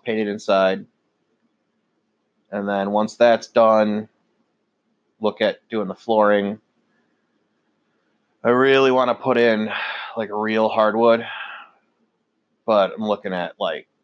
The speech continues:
six thousand dollars to do the house. No, first floor. Second floor, we'll recarpet its bedrooms. Just recarpet that up there. Uh, the master's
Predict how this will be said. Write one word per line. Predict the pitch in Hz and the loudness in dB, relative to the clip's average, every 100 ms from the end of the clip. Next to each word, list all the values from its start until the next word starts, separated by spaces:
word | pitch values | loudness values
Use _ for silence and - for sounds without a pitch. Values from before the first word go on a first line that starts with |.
| _ | _
six | - - - 104 - | -16 -14 -6 -6 -4
thousand | - 98 90 92 | 0 0 0 -4
dollars | 87 87 82 65 - | 0 0 -2 -8 -14
to | - | -18
do | - | -14
the | - | -10
house. | - - - - _ _ _ _ _ _ _ _ _ _ - | -10 -10 -16 -20 _ _ _ _ _ _ _ _ _ _ -2
No, | 107 | -2
first | 92 113 101 - | 2 0 0 -4
floor. | 85 - _ _ _ _ _ _ _ _ _ _ _ _ _ _ _ - | -10 -12 _ _ _ _ _ _ _ _ _ _ _ _ _ _ _ -6
Second | 147 131 117 | -2 -2 2
floor, | 113 101 | 2 4
we'll | 92 95 _ _ | 0 -4 _ _
recarpet | 110 95 107 92 78 64 | -10 -6 -4 -4 -6 -14
its | _ | _
bedrooms. | 87 82 80 85 - - _ _ _ _ _ | -6 -6 -12 -18 -20 -20 _ _ _ _ _
Just | - - 95 | -20 -16 -12
recarpet | 92 87 82 - | -4 -4 -4 -2
that | 85 | 0
up | 85 - | 0 -4
there. | 85 82 - _ _ _ _ _ _ _ | -4 -4 -10 _ _ _ _ _ _ _
Uh, | 82 82 | -12 -10
the | 90 | -4
master's | 107 101 - 95 85 - | 0 0 -2 -10 -10 -16